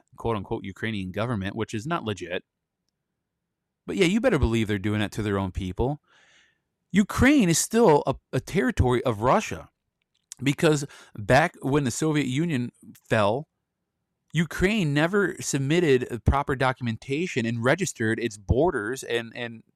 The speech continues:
you know, the legitimacy of the country. So, yeah, technically, Ukraine is still Russia.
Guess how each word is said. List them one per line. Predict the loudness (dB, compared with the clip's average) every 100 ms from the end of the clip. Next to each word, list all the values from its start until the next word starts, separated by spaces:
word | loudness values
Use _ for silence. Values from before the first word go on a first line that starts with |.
| _
you | -2 0
know, | 0
the | 0 0
legitimacy | 0 2 2 2 0 -2
of | -2
the | -4
country. | -2 -2 -2 -6 -10 _ _ _ _ _ _ _ _ _ _ _ _ _ _ _ _ _ _ _ -14
So, | 0 0
yeah, | 4 2 2 -2
technically, | -2 0 0 -4 -10 -4 -2 -2 -4 -12 -20 -2
Ukraine | 4 4 4 2 2
is | 0
still | 2 2 2 -4 -4
Russia. | 4 4 4 -2 -8